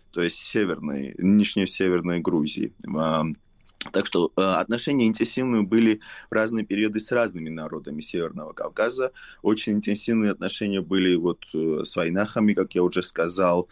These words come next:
Э, и в средние ве-, века тоже, особенно, э, тех, э, групп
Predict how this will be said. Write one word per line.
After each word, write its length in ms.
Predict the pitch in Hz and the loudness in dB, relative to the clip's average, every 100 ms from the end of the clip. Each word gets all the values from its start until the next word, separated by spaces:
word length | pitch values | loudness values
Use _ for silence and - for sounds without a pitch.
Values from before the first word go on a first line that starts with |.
| - - | -12 -6
Э, 260 | - 90 87 | 0 2 2
и 360 | 113 147 147 117 | 2 2 4 4
в 80 | 73 | 2
средние 420 | - 120 110 110 | 0 2 4 2
ве-, 320 | 95 - 87 | 2 0 0
века 300 | 98 90 92 | 0 0 0
тоже, 420 | - 117 120 113 | 2 0 2 2
особенно, 760 | 90 - 135 117 117 110 101 90 | 2 0 0 2 2 2 2 0
э, 280 | - 92 92 - | -2 -2 -4 -6
тех, 540 | - - 127 110 - - | -8 0 0 0 -6 -4
э, 220 | 95 87 | -2 -2
групп 400 | 90 117 151 - | 0 2 4 2